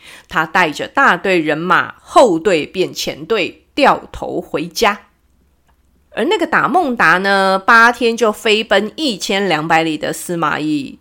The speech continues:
这一次啊，他还在半路上呢，都两个月了，还走不到五百里。收到退兵命令的那一刻，司马懿应该只差没有当场喊出“哦耶”了吧。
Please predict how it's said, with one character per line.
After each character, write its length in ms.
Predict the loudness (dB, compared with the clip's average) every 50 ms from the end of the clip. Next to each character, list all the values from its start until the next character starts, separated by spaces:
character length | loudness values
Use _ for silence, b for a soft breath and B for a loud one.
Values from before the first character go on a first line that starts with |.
| _ _
这 240 | -8 -4 -2 -2 -2
一 80 | -2 -4
次 240 | -6 -8 -6 -6 -6
啊， 220 | -6 -6 -10 -12
他 140 | -8 -6 -6
还 380 | -6 -4 -2 -2 -2 -2 -2 -2
在 200 | 0 0 0 2
半 300 | 2 2 2 2 2 0
路 180 | 0 0 -2
上 300 | -2 0 0 -2 -2 -4
呢， 160 | -12 -16 -18 B B B B B B B
都 220 | 4 6 6 6
两 280 | 6 6 2 0 0 -2
个 120 | -2 0
月 200 | 2 4 4 4
了， 280 | 4 4 2 -2 -6 -12 _
还 240 | -14 -6 -2 -2 -2
走 280 | 0 0 0 0 0 0
不 140 | -6 -6
到 180 | -2 0 0 0
五 260 | 0 -2 -6 -6 -4
百 280 | -2 0 0 0 0 -2
里。 240 | -4 -8 -10 -12 _ b b b b b b b
收 340 | b -4 0 0 0 0 2
到 240 | 2 2 2 2
退 300 | 2 0 0 0 0 0
兵 260 | 0 -2 -4 -4 -4 -4
命 220 | -4 -4 -4 -4
令 180 | -4 -4 -2 -2
的 140 | -2 -2
那 180 | 0 0 -2 -2
一 160 | -2 -4 -6
刻， 400 | -6 -4 -2 -2 0 -2 -2 -4
司 240 | -8 -10 -6 -6 -4
马 220 | -4 -4 -4 -6
懿 260 | -6 -8 -8 -10 -10 -8
应 180 | -6 -6 -6 -6
该 200 | -6 -6 -6 -6
只 360 | -6 -6 -8 -8 -8 -8 -8 -8
差 300 | -6 -2 0 0 0 0
没 160 | 0 -2 -2
有 180 | -2 -2 -4
当 260 | -4 -4 -4 -4 -4 -4
场 300 | -8 -8 -8 -8 -8 -8
喊 260 | -6 -6 -6 -6 -6
出 320 | -10 -8 -6 -6 -4 4 6
“哦 200 | 6 6 6 4
耶” 260 | -4 -4 -2 -2 -2 -2
了 80 | -2 -2
吧。 380 | -2 -2 -4 -4 -10 _ _